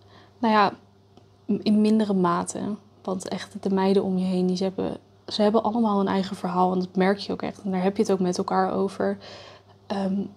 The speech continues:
dus je bent heel open met elkaar, omdat je allemaal in hetzelfde, je zit allemaal in dezelfde boot. Je wil allemaal uiteindelijk toch op een bepaalde manier mensen helpen. En, ehm, je bent, ik denk dat heel veel meiden gewoon ontzettend blij,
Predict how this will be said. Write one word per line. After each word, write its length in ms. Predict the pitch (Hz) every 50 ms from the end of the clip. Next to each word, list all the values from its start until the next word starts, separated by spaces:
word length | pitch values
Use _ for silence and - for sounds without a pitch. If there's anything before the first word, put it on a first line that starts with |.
| - 180 160 202
dus 380 | 196 - 208 190 - - - - - - - - - - - - _ - -
je 120 | 214 214
bent 180 | 196 220 220 196
heel 260 | 196 202 214 202 -
open 260 | 196 202 202 196 208
met 120 | 190 185 190
elkaar, 200 | 190 - 185 185
omdat 180 | 190 196 196
je 60 | - -
allemaal 200 | 190 196 208 208
in 60 | 196
hetzelfde, 320 | 185 - - 202 196 202 196
je 40 | -
zit 160 | 226 233 226
allemaal 220 | - 254 240 247 233
in 60 | 214
dezelfde 380 | 202 190 - 202 196 196 -
boot. 400 | 185 180 202 208 202 196 196 -
Je 60 | - 208
wil 160 | 208 202 -
allemaal 540 | 202 214 220 214 208 202 202 196 202 208 - - - - - - - - -
uiteindelijk 800 | - 196 196 - - 202 202 196 196 190 196 190 190 185 - - - _ - -
toch 140 | - - 196
op 100 | 190 -
een 80 | 196 185
bepaalde 360 | 185 - 202 196 196 196 185
manier 280 | 190 185 185 185 185 185
mensen 320 | 190 190 190 - - 196
helpen. 400 | 185 190 196 202 202 202 - 185
En, 340 | 180 180 190 196 196 196 - - - - - - - - - _ _ _ _ -
ehm, 260 | - 214 208 196 202 226 254 - - _ _ - - - - _ _ _ - - _ _ _ _ _ _ -
je 140 | 214 202 196
bent, 260 | 208 214 214 - - - - - _ _
ik 140 | - 190 202
denk 180 | 208 214 233
dat 100 | 247 226
heel 140 | 208 220 226
veel 140 | 220 220 208
meiden 260 | 196 190 202 202 208
gewoon 200 | - - 202 185
ontzettend 360 | - 196 - 214 202 202 180
blij, 260 | 185 190 190 202 202